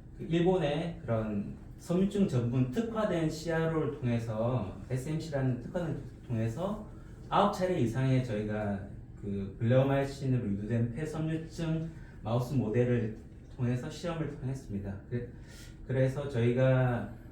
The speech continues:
어, 저희 후보 물질이 지금 현재 널리 지금 사용되고 있는 닌텐다닉보다는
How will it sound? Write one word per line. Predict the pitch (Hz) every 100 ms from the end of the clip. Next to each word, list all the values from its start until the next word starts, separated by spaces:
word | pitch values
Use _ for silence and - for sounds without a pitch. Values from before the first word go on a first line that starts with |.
| - - -
어, | 117 110
저희 | 107 123
후보 | 139 170 220
물질이 | 202 151 - 123 135 135 107 -
지금 | 131 131
현재 | 151 151 165 160 -
널리 | 117 131 156 160 151 127
지금 | - 120
사용되고 | 120 135 139 143 131
있는 | 113 98 101 113 98
닌텐다닉보다는 | 104 127 160 160 135 113 113 110 104 101 113 110